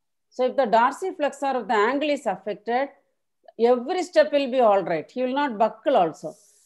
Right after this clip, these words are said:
But when he stands, he will find that his angle is wobbling. And when he is elevating the trunk to put the weight on the angle, generally, they try to fix the angle with their hands during one phase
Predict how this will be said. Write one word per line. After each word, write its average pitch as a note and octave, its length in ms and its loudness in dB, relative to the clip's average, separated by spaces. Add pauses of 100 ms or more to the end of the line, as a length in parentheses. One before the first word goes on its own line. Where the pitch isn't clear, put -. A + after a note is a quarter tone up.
(160)
But A#3+ 260 0
when B3+ 240 0
he D#4+ 240 -4
stands, B3 680 0 (420)
he C#4 160 -4
will C4 160 -4
find B3+ 480 0
that A#3 200 4
his B3 140 -4
angle C4 600 0
is B3+ 160 0
wobbling. F#3+ 640 0 (400)
And B3 160 -2
when C#4 200 2
he D4+ 140 0
is D4 120 -4
elevating D4+ 680 2
the B3 220 0
trunk A#3 460 -2
to B3+ 80 -8
put D4 260 -12
the B3+ 120 0
weight C4+ 340 0
on A#3 200 0
the G#3 80 0
angle, G3+ 480 0
generally, B3+ 760 0 (460)
they C4+ 140 6
try B3 300 2
to B3+ 180 -8
fix - 340 -10
the D#4+ 80 0
angle C4 380 0
with B3 160 -2
their A#3 220 2
hands A3+ 420 0
during A3+ 320 -2
one A3+ 280 -2
phase A3 260 -6